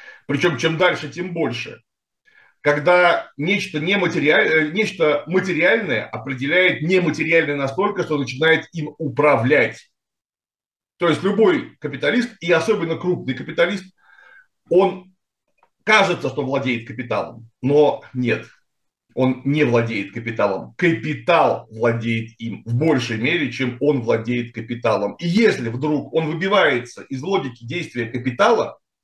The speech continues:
то есть, щас опять же, очень сильно упрощаю для сокращения, логика самовозрастающей стоимости. Капитал должен увеличиваться. Если он перестает соответствовать этой логике,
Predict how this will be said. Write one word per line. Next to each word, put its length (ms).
то 180
есть, 160
щас 200
опять 300
же, 160
очень 380
сильно 280
упрощаю 560
для 100
сокращения, 720
логика 560
самовозрастающей 1120
стоимости. 500
Капитал 480
должен 400
увеличиваться. 840
Если 260
он 160
перестает 600
соответствовать 540
этой 200
логике, 580